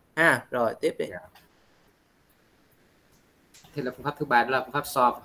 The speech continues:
Speaker 2: là chừa lại một phần bóng trực tràng vô hạch, bóc toàn bộ niêm mạc, chỉ chừa lại ống thành cơ trực tràng.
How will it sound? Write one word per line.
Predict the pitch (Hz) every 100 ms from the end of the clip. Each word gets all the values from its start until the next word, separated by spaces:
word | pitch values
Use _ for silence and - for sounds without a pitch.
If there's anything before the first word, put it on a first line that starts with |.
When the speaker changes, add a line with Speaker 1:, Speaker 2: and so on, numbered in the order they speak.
| - - _ _ _ _ _
Speaker 2:
là | 120 113 107 104 - _ _ _ -
chừa | 135
lại | 113 98 117
một | 113
phần | - 110
bóng | 120 185
trực | -
tràng | 117 110
vô | 113 131
hạch, | 123 - - _ _ _ _ _ _ _ _ _
bóc | 156 160
toàn | 120 120
bộ | 107
niêm | 127 127
mạc, | 104 - _
chỉ | 123 127 131
chừa | 113
lại | 98
ống | 104 147 160
thành | 117
cơ | 120 120
trực | 113
tràng. | - 107